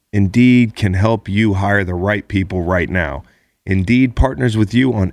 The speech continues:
every step of the hiring process so you can find talent with the skills you need through tools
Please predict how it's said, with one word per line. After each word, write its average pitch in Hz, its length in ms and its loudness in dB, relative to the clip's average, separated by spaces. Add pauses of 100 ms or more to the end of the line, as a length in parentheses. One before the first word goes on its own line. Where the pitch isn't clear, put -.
every 123 320 0
step 113 320 -2
of 101 60 0
the 95 80 -2
hiring 104 320 0
process 110 580 0 (360)
so - 140 -2
you 98 220 2
can 117 180 -2
find 95 340 -2
talent 120 460 -2 (280)
with 92 160 -2
the 95 100 -2
skills 117 480 0
you 120 140 2
need 95 440 2 (360)
through 87 180 -2
tools 113 640 2